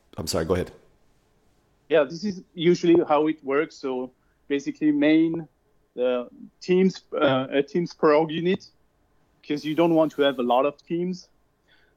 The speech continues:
Speaker 2: Um, you want, you don't want to be part of a, a lot of teams because, uh, well, too many, too much information kills,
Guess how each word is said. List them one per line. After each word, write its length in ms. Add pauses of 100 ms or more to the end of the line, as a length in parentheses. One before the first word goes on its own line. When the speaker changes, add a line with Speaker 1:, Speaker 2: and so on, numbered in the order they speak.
Speaker 2:
Um, 640 (300)
you 180
want, 260
you 100
don't 220
want 160
to 80
be 120
part 280
of 240
a, 40
a 280
lot 180
of 220
teams 260
because, 420
uh, 220 (380)
well, 340 (220)
too 80
many, 360
too 140
much 200
information 560
kills, 300